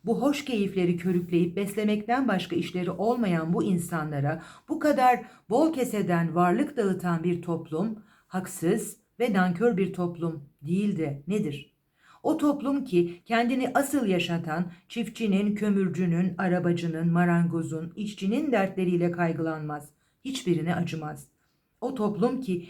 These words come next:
insafsız bencilliği içinde daha fazla iş, daha fazla çıkar sağlamak için emekçi insanların gençlik gücünü kıyasıya harcar. Zavallılar yaşlandılar, hastalandılar mı? Ellerinde avuçlarında bir şey kalmadı mı?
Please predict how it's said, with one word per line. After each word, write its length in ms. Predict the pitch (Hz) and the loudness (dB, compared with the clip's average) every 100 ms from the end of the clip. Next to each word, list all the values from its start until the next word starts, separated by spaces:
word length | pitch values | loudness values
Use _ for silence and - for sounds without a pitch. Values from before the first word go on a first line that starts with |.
| - | -10
insafsız 680 | 226 233 - 254 - 330 320 | -4 -2 2 2 2 0 2
bencilliği 600 | 226 220 208 208 233 233 | 2 2 2 0 0 0
içinde 520 | - 180 170 165 175 - - | -2 0 0 0 -2 -4 -6
daha 220 | 185 214 | -4 -2
fazla 380 | 226 214 170 165 | 0 0 2 0
iş, 380 | 165 170 - - _ - | 2 0 -2 -12 _ -6
daha 200 | 214 262 | -2 2
fazla 360 | 233 214 202 | 2 2 0
çıkar 340 | 208 196 202 208 | -2 -4 -2 -2
sağlamak 580 | 196 165 165 185 208 | 0 2 2 0 0
için 320 | 175 - 165 - - _ | -4 -6 -8 -8 -18 _
emekçi 400 | 208 220 220 - | -2 0 0 -2
insanların 840 | 262 247 - 208 190 170 165 175 - - - | 0 0 2 2 4 4 2 0 -2 -14 -2
gençlik 480 | 196 190 - 294 240 | 0 0 0 -4 -2
gücünü 520 | 180 185 160 165 170 - | 0 0 0 0 -4 -8
kıyasıya 580 | - 214 214 214 202 175 | -6 -4 -2 0 0 0
harcar. 420 | 160 147 147 139 - _ _ - | -2 -2 -6 -6 -12 _ _ -4
Zavallılar 840 | 220 226 196 175 160 156 180 196 - | 2 6 6 6 2 0 -2 -4 -6
yaşlandılar, 760 | 180 - 175 165 165 151 147 - - - | -6 -4 -4 -4 -4 -4 -6 -8 -20 -6
hastalandılar 880 | 190 185 190 175 170 165 160 196 214 | -6 -2 2 4 4 2 0 0 2
mı? 280 | 160 147 - - - | 0 -2 -8 -18 -2
Ellerinde 520 | 233 262 269 277 311 | 0 2 2 4 4
avuçlarında 640 | 240 220 220 214 208 208 196 | 2 2 0 0 2 2 2
bir 120 | 269 | 0
şey 260 | - 190 175 | 0 0 0
kalmadı 480 | 214 254 214 151 | 2 2 0 0
mı? 280 | 139 139 - | 0 0 -2